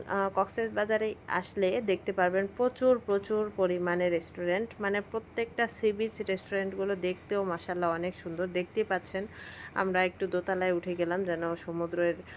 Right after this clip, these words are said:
আহ, ভিউটা দেখা যায়। একদম কতটা সুন্দর লাগছিল। আর এত রোদ, তারপরও এত বাতাস ছিল যে অনেক ভালো লাগছিল এই জায়গাটাতে। তো রেস্টুরেন্টে এসে আমরা অর্ডার করে দিলাম কিছু খাবার। আর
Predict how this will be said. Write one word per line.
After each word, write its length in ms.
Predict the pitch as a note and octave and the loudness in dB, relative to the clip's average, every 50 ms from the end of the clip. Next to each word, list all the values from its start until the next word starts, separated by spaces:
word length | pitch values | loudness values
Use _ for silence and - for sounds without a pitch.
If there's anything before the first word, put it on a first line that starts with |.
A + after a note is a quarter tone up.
| - - - - - | -16 -18 -16 -6 -2
আহ, 320 | F3+ E3+ E3 D#3+ D#3+ D#3+ D#3+ - | -2 0 0 0 -2 -4 -4 -2
ভিউটা 240 | F#3+ F3+ F3 F#3 F3+ | -2 0 2 0 2
দেখা 320 | F3 F3+ E3+ - - F3+ | 2 2 0 0 -2 -2
যায়। 260 | E3+ E3+ E3 G3 A3 A3 - | 0 2 2 0 0 -4 -4
একদম 580 | - - F#3 F#3+ G3 F#3+ F#3+ G#3 G#3 G#3 G#3+ G3+ - - - F#3 - - - - - - - - | -4 -4 -4 -4 -6 -4 -2 0 0 0 0 -2 -4 -10 -16 -16 -14 -14 -14 -14 -14 -18 -14 -4
কতটা 320 | - F#3+ F#3+ G3 G3 - G3+ | -4 -2 -2 -2 -4 -4 -4
সুন্দর 380 | G3 - - - G3+ G3+ A3 | -6 -6 -8 -6 -4 -2 0
লাগছিল। 560 | G#3 F#3+ F#3 F3+ - - - F#3 E3+ F3+ F#3+ B3 - - - - - - - - | 0 0 -2 -4 -6 -6 -6 -2 0 0 -2 -2 -6 -10 -16 -18 -18 -16 -2 2
আর 200 | G3+ G3 F#3+ F#3 - - | 4 4 4 2 0 2
এত 240 | - A3+ A#3 - | 2 2 4 4
রোদ, 260 | C4+ C4+ B3 A3+ B3 A#3+ - | 2 4 4 4 2 2 2
তারপরও 360 | - G#3+ G3+ G3 - G#3 G#3 | 2 2 2 2 0 2 2
এত 260 | G3+ F#3 F#3 F#3 - A3+ | 4 4 2 2 0 -2
বাতাস 520 | A3 G3 F3+ F3+ F3+ - - G3+ G3+ - - | 0 2 4 2 4 4 0 -2 -2 -2 -8
ছিল 380 | - - G3 F#3 F#3 F#3+ A3+ | -4 -2 0 0 0 0 0
যে 320 | A3+ G3+ F#3 F3 F3 E3+ F3+ - - | 0 0 2 2 2 0 -2 -4 -4
অনেক 260 | G3 F#3 F#3+ G3+ F#3+ F#3 - | -2 -2 -2 -2 -4 -6 -8
ভালো 180 | F3+ F3 E3 D#3+ | -6 -4 -4 -2
লাগছিল 380 | D#3+ D#3 D#3 - - - E3 E3+ | -2 -4 -6 -8 -12 -8 -4 -2
এই 140 | E3 D#3+ | -2 -2
জায়গাটাতে। 520 | D3+ D#3 D3+ D3+ D3 D3 D3+ D3 - D3 D3+ D#3 - - - - - - - - - - - - - - - - - - - - - - - - - - - - - | -2 -4 -4 -4 -4 -6 -6 -8 -8 -10 -12 -12 -16 -20 -20 -20 -20 -20 -20 -20 -20 -20 -20 -20 -20 -20 -20 -20 -20 -20 -20 -20 -20 -20 -20 -20 -20 -20 -20 -6 -2
তো 220 | A#3 A#3 A#3 A#3 | 0 2 2 2
রেস্টুরেন্টে 600 | A3+ A3+ A3+ A3 - - B3+ B3 A#3+ A#3+ A#3+ A3+ | 4 2 2 0 0 -2 0 0 2 2 2 2
এসে 180 | G#3+ G#3+ - A3+ | 0 0 0 0
আমরা 320 | G#3 G#3 G#3 G#3 G3+ G3 | 0 2 2 4 4 6
অর্ডার 240 | G3 F#3+ F#3+ G3 G3 | 6 4 4 2 2
করে 220 | G3 - F#3+ F#3+ | 2 2 2 2
দিলাম 300 | F#3 F#3+ F#3 F3+ F3+ F#3+ | 2 2 0 0 0 -2
কিছু 260 | F3+ F3+ F3+ - - F#3+ - - | -2 -4 -6 -8 -10 -14 -6 -4
খাবার। 300 | F#3 E3 D#3 D#3+ E3 - - - - - - - - - | -4 0 0 0 -2 -2 -4 -12 -16 -16 -16 -18 -18 -10
আর 240 | - - - E3 | -4 -2 -2 0